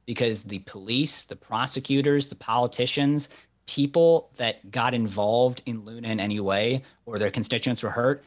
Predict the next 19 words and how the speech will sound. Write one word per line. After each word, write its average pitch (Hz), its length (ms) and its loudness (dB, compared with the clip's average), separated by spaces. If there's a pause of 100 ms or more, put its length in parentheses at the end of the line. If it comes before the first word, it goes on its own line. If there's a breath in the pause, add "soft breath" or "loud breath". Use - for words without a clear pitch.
(200)
they're 139 140 -2
pissed. - 540 -4 (260)
And 98 180 -2
so 101 200 -2
now 104 260 0
they're 107 140 0
coming 95 260 -4
after 85 300 -6
people 85 320 -16
with 82 180 -18
lawsuits 90 720 -4
and 87 180 -6
going 90 260 -6
through 92 140 -4
all 87 120 2
the 85 80 -8
due 80 180 -8
diligence 76 420 -8
channels. 73 520 -12